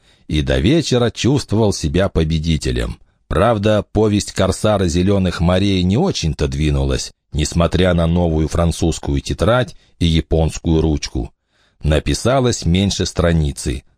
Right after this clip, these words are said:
но Митя решил, что не будет расстраиваться,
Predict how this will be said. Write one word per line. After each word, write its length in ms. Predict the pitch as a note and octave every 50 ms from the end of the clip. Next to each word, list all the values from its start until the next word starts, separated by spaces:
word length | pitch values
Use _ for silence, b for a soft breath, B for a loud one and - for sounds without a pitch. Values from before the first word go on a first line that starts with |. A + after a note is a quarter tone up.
| _ -
но 180 | - D2+ D#2+
Митя 320 | E2 F#2+ B2 D#3+ D3 - D#3
решил, 420 | D3+ D#3+ D3 - - D#3+ D#3 D3
что 200 | - - - G#2
не 140 | A2+ C3+ D3+
будет 340 | E3+ G3 F#3+ A#2 F2 D#2+ -
расстраиваться, 920 | D#2+ D#2+ - - - F2+ F2 E2 D#2 D2+ C#2+ C#2 C2+ - - - C#2 C2+